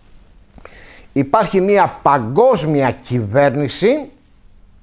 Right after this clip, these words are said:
η οποία θα λάβει σάρκα και οστά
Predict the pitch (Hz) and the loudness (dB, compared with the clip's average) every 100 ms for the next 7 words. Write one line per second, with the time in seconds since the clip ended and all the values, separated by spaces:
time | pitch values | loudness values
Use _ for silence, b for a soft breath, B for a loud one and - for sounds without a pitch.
0 | _ - _ - _ B B B 123 147 | _ -20 _ -20 _ B B B 0 0
1 | 147 226 202 180 190 202 147 117 - - | 2 0 2 2 2 2 2 -2 -6 -18
2 | - - 214 247 240 185 - 151 139 113 | -18 -2 2 2 2 0 2 2 2 0
3 | - 139 139 190 269 | 0 2 4 4 0